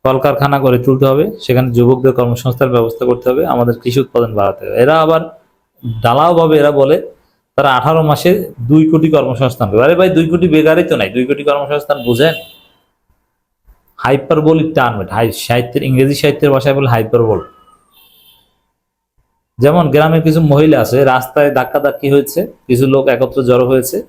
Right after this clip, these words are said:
বিশ তিরিশ জন লোক চিল্লাচিল্লি করছে। ওই মহিলা বাড়ি যেয়ে বলবে, "রাস্তায় দেখে আসি, হাজার হাজার লোক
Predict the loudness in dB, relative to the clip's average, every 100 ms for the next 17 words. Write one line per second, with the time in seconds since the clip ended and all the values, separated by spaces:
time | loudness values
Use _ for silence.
0 | _ 0 0 0 0 0 0 2 0 -2
1 | -4 -2 0 0 0 0 -2 -4 -8 -10
2 | _ _ _ _ _ _ _ _ -2 0
3 | 2 2 2 2 2 -2 -6 -2 0 2
4 | 2 2 2 2 4 2 0 -2 0 2
5 | 2 0 0 -2 -4 -6 _ _ _ _
6 | _ _ _ _ _ _ _ -4 2 4
7 | 4 4 2 2 2 2